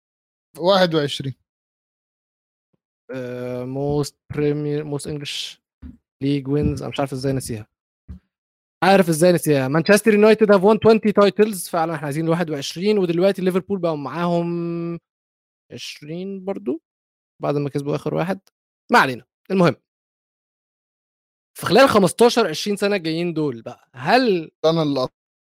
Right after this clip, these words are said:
Speaker 2: آه، أنا عارف، بس أنا خلاص ما بقاش فارق معايا، وهيثم بقى عارف إن هو بقيت بتقطع بقى بيقول لنا. في خلال خمستاشر، عشرين سنة الجايين دول،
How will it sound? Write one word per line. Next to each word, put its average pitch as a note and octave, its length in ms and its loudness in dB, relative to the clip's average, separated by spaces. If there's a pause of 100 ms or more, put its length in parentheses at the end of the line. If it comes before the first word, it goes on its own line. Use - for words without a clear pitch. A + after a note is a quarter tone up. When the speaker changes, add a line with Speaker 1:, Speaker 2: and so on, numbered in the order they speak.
Speaker 2:
آه، D3 220 -4
أنا C3 120 -10
عارف، C3+ 200 -8
بس A#2+ 180 -18
أنا C3+ 100 -10
خلاص C3 320 -12
ما A#2+ 60 -16
بقاش B2 180 -12
فارق C3+ 180 -12
معايا، A#2+ 240 -6
وهيثم B2 360 -6
بقى A#2 220 -4
عارف B2+ 260 -6
إن A#2 80 -8
هو A2+ 500 -4 (920)
بقيت B2+ 140 -6
بتقطع B2+ 360 -6
بقى A#2 120 -6
بيقول A#2 200 -4
لنا. B2+ 180 2 (1400)
في D3 80 -2
خلال A#3+ 260 6
خمستاشر، G#3+ 520 4
عشرين F#3+ 280 -4
سنة G#3 180 0
الجايين F3 360 -2
دول، D3+ 260 -2